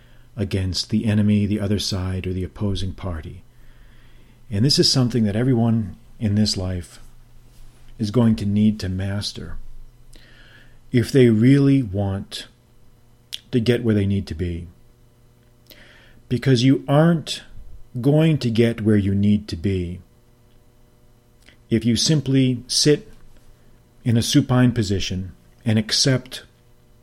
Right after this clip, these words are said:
the role that's been doled out for you by circumstance,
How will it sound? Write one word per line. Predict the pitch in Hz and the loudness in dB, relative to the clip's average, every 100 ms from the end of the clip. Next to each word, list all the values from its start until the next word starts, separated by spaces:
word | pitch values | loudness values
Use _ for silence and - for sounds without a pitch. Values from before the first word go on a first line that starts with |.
| _ _ _ - - | _ _ _ -18 -6
the | 110 123 | 4 6
role | 113 123 117 98 98 - _ _ _ - - - _ | 8 6 6 4 -2 -10 _ _ _ -20 -20 -20 _
that's | 113 120 - | 2 4 4
been | 127 110 | 4 4
doled | 107 120 127 117 | 6 6 6 4
out | 117 117 | 2 0
for | - | -2
you | 104 101 107 107 101 101 - _ _ _ | 0 4 4 4 0 -6 -16 _ _ _
by | 107 107 | 0 0
circumstance, | 104 117 104 101 - 98 92 90 - | 2 0 0 -2 -4 -6 -6 -8 -12